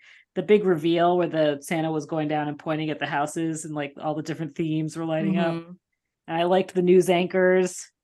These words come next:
Speaker 1: and
Speaker 2: Yes.
Speaker 1: the influencer. It was good. It was really good. It was very solid.
Speaker 2: The news anchors and her, uh, cousin who was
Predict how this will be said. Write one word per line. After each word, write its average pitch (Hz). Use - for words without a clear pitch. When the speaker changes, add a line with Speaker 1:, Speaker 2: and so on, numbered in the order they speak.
Speaker 1:
and 226
Speaker 2:
Yes. 226
Speaker 1:
the 196
influencer. 196
It 302
was 523
good. 381
It 320
was 415
really 330
good. 254
It -
was 208
very 214
solid. 160
Speaker 2:
The 226
news 220
anchors 220
and 208
her, 202
uh, 165
cousin 175
who 196
was 165